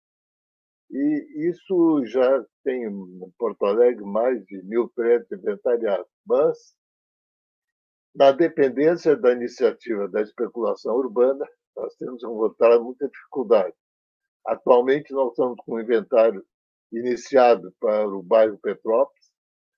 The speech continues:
que era um bairro essencialmente residencial, e que hoje, pela liberação do plano diretor, começa a ter uma série de edifícios sendo construídos em meio às residências unifamiliares.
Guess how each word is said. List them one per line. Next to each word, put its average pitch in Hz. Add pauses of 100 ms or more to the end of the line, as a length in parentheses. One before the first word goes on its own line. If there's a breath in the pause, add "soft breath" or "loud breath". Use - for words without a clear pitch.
(500)
que 131
era 123
um 113
bairro 123
essencialmente 113
residencial, 110 (800)
e 110
que 139
hoje, 135
pela 123
liberação 117
do 113
plano 113
diretor, 127
começa 135
a 107
ter 131
uma 123
série 135
de 117
edifícios 120
sendo 123
construídos 117
em 127
meio 131
às 104
residências 110
unifamiliares. 110